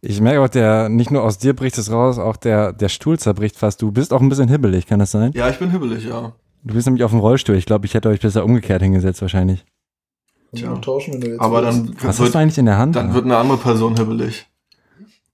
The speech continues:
Speaker 1: Du hast einen Stift und einen kaputten Drumstick in der Hand?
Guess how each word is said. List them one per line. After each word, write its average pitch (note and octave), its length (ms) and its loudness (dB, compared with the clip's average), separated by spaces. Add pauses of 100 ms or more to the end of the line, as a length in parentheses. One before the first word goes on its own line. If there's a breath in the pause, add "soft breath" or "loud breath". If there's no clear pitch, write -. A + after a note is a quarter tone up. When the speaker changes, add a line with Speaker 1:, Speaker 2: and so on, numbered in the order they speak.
(240)
Speaker 1:
Du G#2+ 80 0
hast - 160 -4
einen A2 160 2
Stift - 420 -2
und C3 240 2
einen B2 360 2
kaputten - 500 -2
Drumstick A#2 360 0
in G2 100 2
der F#2+ 80 2
Hand? C#3+ 180 -2